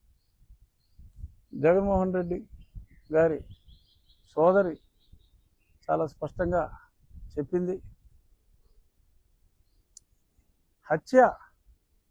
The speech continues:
చేసిన వాళ్ళు, చేయించిన వాళ్ళు నిస్సిగ్గుగా రోడ్ల మీద తిరిగి ఓట్లు అడుక్కుంటున్నారు.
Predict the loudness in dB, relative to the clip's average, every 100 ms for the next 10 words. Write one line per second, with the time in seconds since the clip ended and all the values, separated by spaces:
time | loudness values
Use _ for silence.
0 | _ _ _ _ _ _ _ _ 0 2
1 | 2 0 2 4 4 2 -6 -6 0 0
2 | 0 -4 -2 2 4 2 -4 -10 _ _
3 | _ -20 -20 _ _ _ _ _ -2 -2
4 | -2 -2 0 0 0 -2 -8 0 0 2
5 | -2 -2 -4 -6 -4 -2 -2 -4 -8 _
6 | _ _ _ _ _ _ -2 -2 0 0
7 | 0 -2 -4 -4 -2 -4 -6